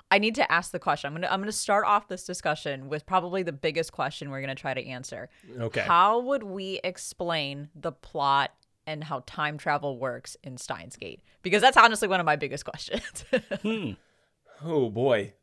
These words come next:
Speaker 2: Uh, I mean, the plot is, what, uh, guy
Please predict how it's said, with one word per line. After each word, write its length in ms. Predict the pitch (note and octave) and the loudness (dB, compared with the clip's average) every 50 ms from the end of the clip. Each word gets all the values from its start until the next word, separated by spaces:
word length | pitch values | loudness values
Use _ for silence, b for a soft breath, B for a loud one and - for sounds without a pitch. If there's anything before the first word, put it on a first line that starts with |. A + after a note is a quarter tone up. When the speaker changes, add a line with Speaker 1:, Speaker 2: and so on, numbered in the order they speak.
| _ - | _ -4
Speaker 2:
Uh, 500 | D3+ D#3 D#3 D#3 D#3 D3+ D#3 D#3 D3 - _ _ _ _ _ _ _ _ _ _ - | -2 0 2 2 4 4 2 0 0 -2 _ _ _ _ _ _ _ _ _ _ -2
I 100 | D#3 D#3+ | -2 0
mean, 220 | E3 F3+ F3+ F3 D#3 | 0 0 -2 -2 -2
the 80 | D3+ | -4
plot 600 | - - - - - A#3+ B3 C4 B3+ A#3 - - - | -6 -8 -14 -6 -2 -2 0 2 2 2 2 2 0
is, 600 | E3 E3 D#3 D#3 D3+ C#3+ C3 B2+ - - - - _ _ _ _ _ _ _ - | 0 2 2 2 2 0 0 -2 -2 -4 -4 -8 _ _ _ _ _ _ _ -10
what, 420 | D#3+ D3+ E3 C#3+ B2 - - - | -2 2 4 4 4 2 0 -2
uh, 680 | C#3 B2+ B2 B2 B2 B2 A#2+ B2 A#2+ B2 B2 A#2+ A#2+ A#2 - _ - C3+ | 0 2 4 4 6 6 6 6 6 6 6 6 4 2 -2 _ -10 -4
guy 540 | - C#3+ C#3+ D3 D3+ D3+ D3+ D#3 D3+ D3+ | 0 2 2 4 4 4 4 4 2 -4